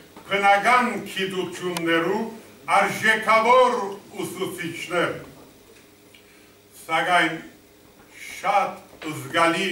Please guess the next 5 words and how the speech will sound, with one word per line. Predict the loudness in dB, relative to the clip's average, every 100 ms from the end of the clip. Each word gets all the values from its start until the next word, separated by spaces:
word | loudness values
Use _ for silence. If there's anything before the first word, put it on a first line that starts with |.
| -4
կդառնա | -8 -2 0 0 0 -2 -2 -2 -12 -20 -20 -20 -20 -20 -20 -20 _ 0
եկեղեցագիտության, | 2 2 2 0 2 0 0 -2 -4 -4 -6 0 4 4 0 -10 -16 -20 -20 -16
կրոնագիտության, | -6 0 2 4 2 2 -4 -4 -8 -6 2 2 2 -2 -12 -20 -20 -14 -4
շարականակիտության | 2 4 4 4 2 2 -2 -8 -12 -10 -8 -8 0 2 2 0 -12 -20 -20 -20 -6
մասնագետ | -2 0 -2 -2 -2 0 0 -2 -10